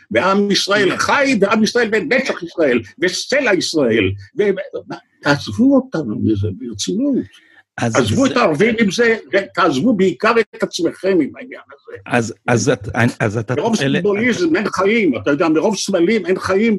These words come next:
Speaker 1: פה.
Speaker 2: אז, אה, אתה טועה גם לגבינו וגם לגבי הערבים. אתה
Speaker 1: בוודאי.
Speaker 2: מ-, מפחית
Speaker 1: בוודאי.
Speaker 2: במימד הסמלי פה, המימד הסמלי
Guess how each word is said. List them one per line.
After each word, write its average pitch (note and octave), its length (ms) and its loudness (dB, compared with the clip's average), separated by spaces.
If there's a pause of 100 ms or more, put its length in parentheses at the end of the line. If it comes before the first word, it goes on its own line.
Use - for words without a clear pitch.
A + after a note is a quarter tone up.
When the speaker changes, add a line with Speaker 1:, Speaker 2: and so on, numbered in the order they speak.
Speaker 1:
פה. - 120 -18 (100)
Speaker 2:
אז, A2 280 -6 (160)
אה, A#2+ 140 0 (200)
אתה A2+ 220 0
טועה - 460 -4
גם B2 240 0
לגבינו C3 720 2
וגם B2+ 460 0
לגבי A#2+ 360 0
הערבים. G#2+ 480 0 (560)
אתה G#2+ 280 -4 (160)
Speaker 1:
בוודאי. B3 720 2
Speaker 2:
מ-, C#3 80 2
מפחית C#3 520 0
Speaker 1:
בוודאי. B2+ 280 2
Speaker 2:
במימד B2+ 240 2
הסמלי A#2 600 2
פה, D3+ 180 2 (440)
המימד A#2+ 580 2
הסמלי B2+ 640 0